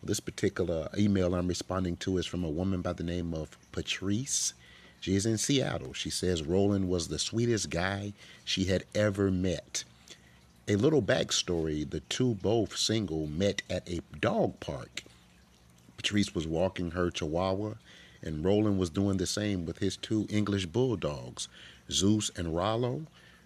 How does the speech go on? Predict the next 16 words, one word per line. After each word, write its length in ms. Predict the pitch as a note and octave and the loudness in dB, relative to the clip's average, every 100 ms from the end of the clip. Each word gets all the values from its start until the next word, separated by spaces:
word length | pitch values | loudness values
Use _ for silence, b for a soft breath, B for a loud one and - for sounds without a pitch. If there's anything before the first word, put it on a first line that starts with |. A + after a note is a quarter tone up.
| B | B
They 100 | G2 | 0
crossed 460 | - A#2 G#2+ - | 2 2 2 0
paths, 560 | - G#2+ F#2 - - - | -4 -2 -2 -6 -8 -8
and 260 | - D#2 D2+ | -6 -4 2
Roland, 520 | F#2 F2+ E2 D#2+ C#2+ | 2 2 0 -4 -6
uh, 280 | - C2 - - - - B B B B B | -8 -10 -10 -16 -20 -20 B B B B B
complimented 680 | - D3 - E2+ D#2+ D2+ - | -2 0 0 -2 -2 -4 -6
o-, 220 | D2+ D2+ - | -8 -8 -2
her 320 | G#2 F2+ F2 - | 2 2 2 -2
on 220 | F2 E2+ | -4 -2
how 200 | E2 G2 | 0 2
well 380 | E2 F2+ G2+ G2+ | 2 4 4 2
behaved 640 | F2+ D#2+ F2+ F2 E2 D2 - | 0 0 2 2 0 -6 -8
her 140 | E2 | -6
dogs 500 | D2+ F#2+ A2 E2+ C2 | -2 0 2 0 -4
were. 320 | C2 C2+ A1+ | -10 -10 -12